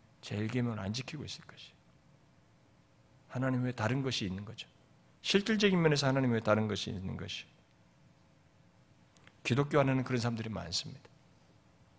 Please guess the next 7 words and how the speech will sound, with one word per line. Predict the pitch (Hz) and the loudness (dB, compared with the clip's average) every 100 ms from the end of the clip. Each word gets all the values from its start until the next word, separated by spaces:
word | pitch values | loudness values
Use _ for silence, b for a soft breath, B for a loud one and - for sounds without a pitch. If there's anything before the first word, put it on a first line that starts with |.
| - _ _ _ - _ - - _ - _ - _ _ - _ | -20 _ _ _ -20 _ -20 -20 _ -20 _ -20 _ _ -20 _
그래서 | - 127 123 | -6 -4 -2
주변 | 135 151 151 | 2 4 4
사람이 | 156 160 175 151 | 2 6 6 8
있어야 | 127 151 135 113 | 6 4 2 0
만족이 | 92 104 107 90 | 0 0 -2 -2
되는 | 87 | -8
거예요. | 104 | -12